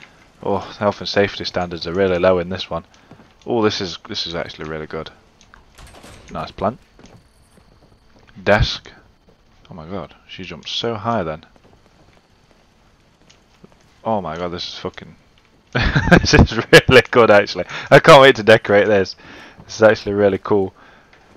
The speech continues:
Yeah, I think this is amazing. After this has been like the workshop area. I have some stuff on the wall. Oh, this is cool. Oh,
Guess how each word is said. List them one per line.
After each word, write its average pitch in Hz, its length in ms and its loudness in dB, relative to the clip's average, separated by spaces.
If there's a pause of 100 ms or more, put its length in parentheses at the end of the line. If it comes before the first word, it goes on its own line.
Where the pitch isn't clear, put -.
(920)
Yeah, 90 200 4
I 85 40 -4
think 107 160 -4
this 101 180 -8
is 87 60 -10
amazing. 90 500 -4 (1400)
After 101 380 0
this 107 200 0
has 95 80 -6
been 98 160 0
like 90 180 4
the 90 80 -8
workshop 101 640 0
area. 98 540 0 (160)
I - 60 -6
have 98 100 -8
some 90 180 -10
stuff - 300 -4
on 98 100 -2
the 95 80 -8
wall. 107 540 4 (760)
Oh, 92 180 -2
this 85 180 -8
is - 80 -14
cool. 80 340 -14 (2500)
Oh, 92 500 -4